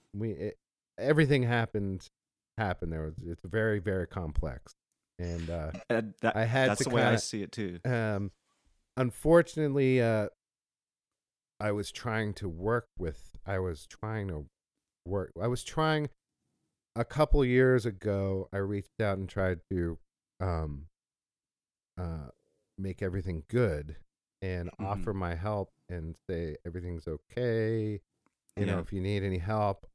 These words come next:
Speaker 1: or if you want me to play on a song for, for a, a reissue of Pleasure and the Greed, you
Speaker 2: Yeah.
Speaker 1: know, whatever you want."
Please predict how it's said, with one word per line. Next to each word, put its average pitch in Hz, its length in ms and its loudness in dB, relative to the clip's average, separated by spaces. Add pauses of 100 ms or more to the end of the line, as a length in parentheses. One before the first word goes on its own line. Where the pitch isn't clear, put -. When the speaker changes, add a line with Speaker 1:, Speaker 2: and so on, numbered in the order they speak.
Speaker 1:
or 87 200 -2
if - 140 -8
you 92 80 -8
want 92 360 -6
me 95 120 -6
to 85 80 -4
play 95 340 -2
on 85 120 -4
a 76 80 -8 (160)
song 101 460 -4
for, 73 400 -6 (260)
for 78 300 -4
a, - 180 -10 (380)
a 71 40 -8
reissue 95 800 -4
of 67 200 -12 (180)
Pleasure 95 300 -2
and 80 100 -6
the 71 60 -12 (100)
Greed, 107 420 -4 (840)
you 95 100 -6
Speaker 2:
Yeah. 92 60 0
Speaker 1:
know, 85 200 -4
whatever 98 340 -2
you 87 140 -6
want." 85 460 -4